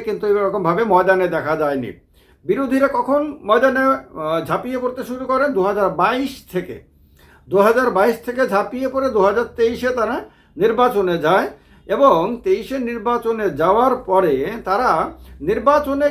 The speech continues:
কিন্তু তারা একটা পরিবেশ তৈরি করে ফেলেছিল, যার ফলে মনে হয়েছিল সাধারণ মানুষের যে রাজ্যে বোধহয় পরিবর্তন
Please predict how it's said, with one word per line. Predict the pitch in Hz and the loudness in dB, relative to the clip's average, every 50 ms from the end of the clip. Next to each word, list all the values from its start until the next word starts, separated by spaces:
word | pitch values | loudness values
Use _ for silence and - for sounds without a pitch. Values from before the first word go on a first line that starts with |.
| - | 0
কিন্তু | 262 247 240 - 302 339 349 - - | -2 -6 -6 -6 -6 -6 -6 -4 -2
তারা | 214 208 269 311 285 240 | -2 -2 0 -2 -2 -4
একটা | - - 247 240 226 233 262 254 - | -6 -6 -2 0 2 2 0 0 -4
পরিবেশ | 262 277 302 302 285 269 - - | -4 -4 0 0 0 0 0 -2
তৈরি | 285 294 311 - 302 | -4 -4 -4 0 0
করে | 277 262 247 220 | 2 2 4 2
ফেলেছিল, | 240 233 233 226 226 190 156 151 175 254 - - - _ _ _ - 131 131 | 2 2 2 0 0 -2 -2 -2 -2 -4 -6 -10 -14 _ _ _ -14 -8 -2
যার | 160 180 214 240 226 | 2 2 2 2 2
ফলে | 233 254 254 269 269 285 285 - - - - 143 147 | 0 2 2 2 2 2 -4 -10 -18 -20 -14 -4 -2
মনে | 190 247 277 339 349 294 | 0 2 2 4 6 6
হয়েছিল | 262 269 269 - 247 269 277 254 - | 6 6 4 2 -2 -4 -4 -2 -2
সাধারণ | 220 208 220 233 233 220 214 | -2 -2 0 -2 -2 0 -2
মানুষের | 214 214 214 185 - 180 202 - - - - _ _ - _ _ - 123 | -2 -2 -2 -6 -4 -4 -6 -6 -6 -10 -18 _ _ -20 _ _ -12 -4
যে | 147 214 214 190 | -2 0 0 0
রাজ্যে | 196 185 170 208 180 196 | 0 0 0 -2 0 0
বোধহয় | 185 202 254 254 254 233 | 0 0 0 0 0 -4
পরিবর্তন | 233 233 226 220 202 - - 226 | -4 0 2 0 0 0 -2 -2